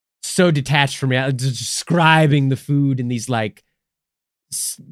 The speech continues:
words that you would use, like, dirigible, <laughs> which I know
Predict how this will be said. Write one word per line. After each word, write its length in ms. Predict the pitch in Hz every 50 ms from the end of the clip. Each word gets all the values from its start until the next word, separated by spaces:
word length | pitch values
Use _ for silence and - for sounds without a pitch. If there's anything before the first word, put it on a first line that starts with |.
| 151 143 - _ _ _ 170
words 380 | 147 139 185 196 196 185 143 -
that 80 | 170
you 160 | 151 156 180 170
would 140 | 160 135
use, 220 | 131 135 131 117 143
like, 120 | 135 110
dirigible, 580 | - 135 120 151 143 139 117 110 110 98 - - - _ _ _ _ _ _ _ _ _ _
<laughs> 520 | _ _ _ _ _ _ _ _ _ _
which 160 | 175 160 -
I 60 | 190
know 360 | 180 180 - - 170 147 135